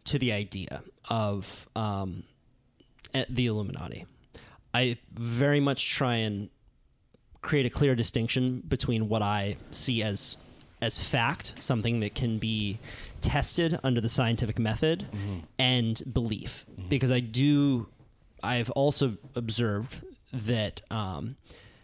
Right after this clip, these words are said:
Speaker 1: humankind has a lot of credulous tendencies, and our desire to believe stories, um, is very real.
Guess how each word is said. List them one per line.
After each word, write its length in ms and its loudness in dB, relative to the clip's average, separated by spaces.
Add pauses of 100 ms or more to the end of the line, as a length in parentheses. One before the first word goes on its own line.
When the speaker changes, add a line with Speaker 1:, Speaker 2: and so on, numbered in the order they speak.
(760)
Speaker 1:
humankind 840 0 (140)
has 400 0
a 80 -2
lot 220 0
of 160 -8
credulous 520 -2
tendencies, 760 -4 (220)
and 120 0
our 80 2
desire 520 0
to 160 -2
believe 760 -2
stories, 800 0 (460)
um, 360 0
is 200 0
very 280 2
real. 380 -6